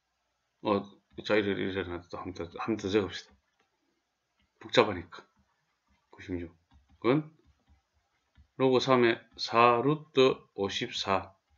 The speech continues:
그 다음에 루트 구십육 이렇게 되죠. 자, 는 일단은 요거, 그죠?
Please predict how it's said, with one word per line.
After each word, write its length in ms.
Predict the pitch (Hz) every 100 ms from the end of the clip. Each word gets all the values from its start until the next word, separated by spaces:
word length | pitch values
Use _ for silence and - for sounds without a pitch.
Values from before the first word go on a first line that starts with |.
| _
그 120 | -
다음에 340 | 98 110 151 170 _ _ _ _
루트 440 | 117 - 123 - - _
구십육 640 | - 117 - - 120 143 139
이렇게 120 | 98
되죠. 220 | 87 - - _ _ _ _ _ _ _ _ _ _ _ _ _ _ _ _
자, 280 | - 107 - -
는 340 | 123 110 87 -
일단은 640 | 139 143 165 165 170 165
요거, 300 | 143 143 151
그죠? 540 | 135 127 117 165 -